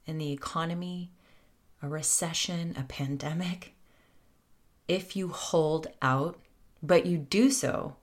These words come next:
from a place of joy, and you do so from a place of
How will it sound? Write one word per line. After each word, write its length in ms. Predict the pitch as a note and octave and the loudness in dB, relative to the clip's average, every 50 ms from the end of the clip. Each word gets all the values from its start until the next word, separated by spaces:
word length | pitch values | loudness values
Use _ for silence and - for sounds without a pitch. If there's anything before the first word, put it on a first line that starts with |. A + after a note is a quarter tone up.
| - _ | -20 _
from 260 | - - - E3 D#3+ | -12 -2 0 2 2
a 80 | D#3 D3+ | 2 0
place 720 | D3+ - - D#3 C#3+ C#3 D3 C#3+ - - - - - - - | -2 0 0 2 4 4 2 0 -2 -4 -4 -6 -8 -4 -2
of 160 | D#3+ D3+ C#3 | -2 -2 0
joy, 460 | C3 C#3 C3 B2+ C3 F3 A3 B3+ B3+ - - - _ _ _ - - - _ _ _ _ - - | 0 2 2 2 2 2 0 0 -2 -4 -12 -20 _ _ _ -20 -20 -20 _ _ _ _ -8 -6
and 120 | D#3 D3+ | -4 -2
you 100 | D3+ D3 | -2 -2
do 220 | C#3 - D#3+ D#3 | -2 0 -2 0
so 200 | D#3 - D#3+ D3+ | 0 2 0 0
from 200 | D3 - D3+ C#3+ | 2 2 0 0
a 100 | C#3+ C#3+ | 0 -2
place 500 | C#3+ - D3+ C#3 C#3 C#3+ C#3 - - - - - | -2 0 0 0 0 0 -2 -4 -8 -8 -8 -4
of 580 | D3 C#3 C3+ C3+ C3+ C3+ C#3 - - - - | -2 -2 0 -2 -2 -4 -6 -10 -16 -20 -20